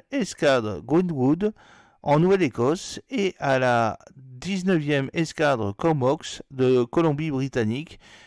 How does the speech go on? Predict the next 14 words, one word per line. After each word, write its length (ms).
et 520
certaines 720
de 160
leurs 160
missions 500
porteront 540
également 560
sur 240
l'Arctique. 640
Alors, 200
le 140
drone 500
Sky 280
Guardian 400